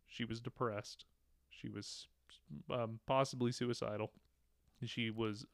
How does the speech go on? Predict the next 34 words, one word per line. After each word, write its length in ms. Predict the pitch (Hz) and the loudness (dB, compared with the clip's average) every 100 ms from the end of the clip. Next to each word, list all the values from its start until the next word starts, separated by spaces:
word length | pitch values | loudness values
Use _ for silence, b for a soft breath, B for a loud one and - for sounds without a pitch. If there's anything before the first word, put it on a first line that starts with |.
| 139 | -6
she 120 | 123 147 | 0 2
was 120 | 123 | 6
very 260 | 135 143 | 8 10
upset 280 | 127 - 127 | 8 6 2
about 180 | 113 107 | 2 -2
stuff, 260 | - 113 - | -4 -8 0
right? 240 | 120 123 - b b b b | 2 2 -2 b b b b
And 360 | 135 127 117 113 107 | 4 4 4 0 4
that 360 | 120 139 143 - - - 123 | 6 8 6 2 -10 -10 -10
b-, 80 | - | -8
bled 380 | 127 123 120 120 | -6 2 6 6
into 300 | 120 117 110 107 | 6 2 -4 -2
his 240 | 143 165 123 | 0 2 0
life 400 | 110 110 110 135 _ b b b | 2 2 2 -2 _ b b b
and 180 | - 120 | -4 0
started 320 | - 123 117 | 2 2 2
to 120 | - | -2
affect 420 | 127 - 123 120 - | -8 -2 -2 -2 -2
him. 400 | 135 131 139 143 b b | 0 2 2 -2 b b
So 200 | - 123 | 4 6
I 80 | |
think 160 | 120 143 | 6 4
the 80 | 120 | 4
metaphor 720 | 120 123 - 123 117 117 113 - - | 6 6 6 6 8 6 2 -6 -4
for 180 | - 123 | 4 4
that 380 | 113 113 110 110 | 6 6 6 4
is 140 | 110 | 0
just 240 | 110 107 | -2 -4
his 180 | - 113 - | -2 -2 -2
anger 320 | 120 120 117 | -2 0 2
and 140 | 110 - | 0 0
frustration 640 | 113 - - 113 - 117 | -2 -2 -4 -4 -2 -6
towards 400 | - 123 120 117 | -2 2 2 4
her, 260 | 135 131 | 4 4